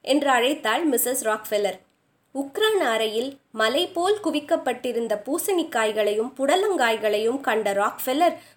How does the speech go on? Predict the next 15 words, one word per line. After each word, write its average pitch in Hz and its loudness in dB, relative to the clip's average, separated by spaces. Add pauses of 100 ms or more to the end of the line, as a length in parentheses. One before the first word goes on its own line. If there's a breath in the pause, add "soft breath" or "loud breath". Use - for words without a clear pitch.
(140)
"பூசணிக்காயும் 330 2
புடலங்காயும் 294 2
மட்டும் 311 0
ரொம்ப 262 4
ஆர்த்தடாக்ஸ் 349 2
போலிருக்கு. 254 0 (320 loud breath)
They 247 2
look 262 -2
like 381 2 (100)
Indian 320 2 (100)
sadhus 294 2
with 247 -8 (100)
holy 311 4
ash" 233 0 (140)
என்றார். 220 -2